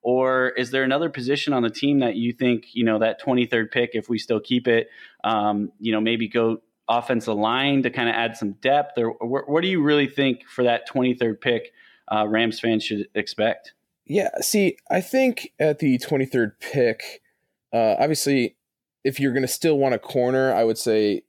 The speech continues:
Speaker 2: I think Denzel Ward's gonna get picked before that, and I even think Josh Jackson will probably get picked before that,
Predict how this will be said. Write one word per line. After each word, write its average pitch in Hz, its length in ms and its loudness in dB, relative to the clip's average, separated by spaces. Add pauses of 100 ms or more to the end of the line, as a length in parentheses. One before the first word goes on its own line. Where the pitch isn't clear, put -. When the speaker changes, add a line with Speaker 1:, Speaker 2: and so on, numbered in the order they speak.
Speaker 2:
I 113 100 -2
think 131 180 -2
Denzel 117 360 0
Ward's 107 280 0
gonna 107 160 -4
get 104 200 -2
picked - 180 -8
before 104 320 -2
that, 104 220 2
and 92 100 0
I 107 60 0
even 131 220 0
think 117 180 -4
Josh 107 260 0
Jackson 104 380 0
will 107 60 -4
probably 110 220 0
get 107 180 -2
picked - 180 -4
before 110 320 0
that, 113 300 4